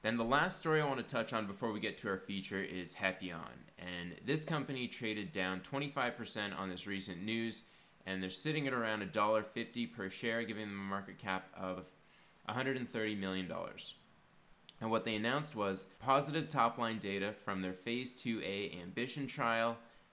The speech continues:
and this is in nash, and they said that all primary endpoints were achieved. Now, if you remember in December, Hepion announced some data from this trial, but it was early data.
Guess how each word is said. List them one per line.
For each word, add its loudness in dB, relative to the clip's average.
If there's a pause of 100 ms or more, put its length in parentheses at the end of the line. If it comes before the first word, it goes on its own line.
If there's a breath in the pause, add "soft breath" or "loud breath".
(140 loud breath)
and -2
this -2
is -6
in -6
nash, 0
and -6
they -6
said -4
that -2
all 6
primary 0
endpoints -4
were -4
achieved. -10 (680 loud breath)
Now, 2
if 0
you 2
remember 4
in -2
December, -2 (600)
Hepion 2
announced 0 (100)
some 2
data 0 (380)
from 4
this 2
trial, 2
but 0
it -2
was 0
early 0
data. -4